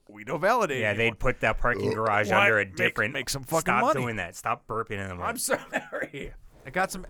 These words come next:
Speaker 1: I got some gas, dude.
Speaker 2: Right after you
Speaker 1: Oh,
Speaker 2: said that, I had
Speaker 1: Jesus
Speaker 2: to burp
Speaker 1: Christ.
Speaker 2: too, but
Speaker 1: Yeah, I fucking
Speaker 2: at
Speaker 1: did.
Speaker 2: least I'm keeping mine
Speaker 1: Uh,
Speaker 2: silent.
Speaker 1: <clears throat> but here's the deal, right? Uh, the Radisson. Uh, my, my, my wife's late uncle, God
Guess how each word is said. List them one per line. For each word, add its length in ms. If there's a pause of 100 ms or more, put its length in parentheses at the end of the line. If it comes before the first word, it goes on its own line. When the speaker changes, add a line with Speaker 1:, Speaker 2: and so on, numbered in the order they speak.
Speaker 1:
I 60
got 220
some 180
gas, 400
dude. 300
Speaker 2:
Right 220
after 260
you 80
Speaker 1:
Oh, 100
Speaker 2:
said 160
that, 180
I 180
had 180
Speaker 1:
Jesus 120
Speaker 2:
to 60
burp 200
Speaker 1:
Christ. 360
Speaker 2:
too, 100
but 160
Speaker 1:
Yeah, 200
I 100
fucking 340
Speaker 2:
at 120
Speaker 1:
did. 100
Speaker 2:
least 240
I'm 160
keeping 260
mine 220
Speaker 1:
Uh, 40 (120)
Speaker 2:
silent. 420 (180)
Speaker 1:
<clears throat> 160
but 120
here's 160
the 80
deal, 240
right? 160 (920)
Uh, 340
the 100
Radisson. 480 (460)
Uh, 360 (180)
my, 300 (240)
my, 280
my 160
wife's 540
late 420 (100)
uncle, 480 (160)
God 520